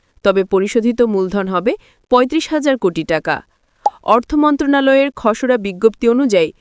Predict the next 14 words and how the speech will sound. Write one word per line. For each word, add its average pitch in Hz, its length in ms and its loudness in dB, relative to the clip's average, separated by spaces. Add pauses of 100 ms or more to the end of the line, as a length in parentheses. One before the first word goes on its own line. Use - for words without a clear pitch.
(280)
পরিশোধিত 269 580 0
মূলধনের 240 600 0
মধ্যে 226 420 0 (320)
বিশ 220 300 -4
হাজার 233 300 0
কোটি 196 260 0
টাকা 208 280 -2
দেবে 240 400 -2
সরকার, 190 500 0 (460)
যা 180 140 2
শ্রেণী 254 420 2
ক 240 200 2
শেয়ারহোল্ডার 196 600 -2
হিসেবে 196 440 -2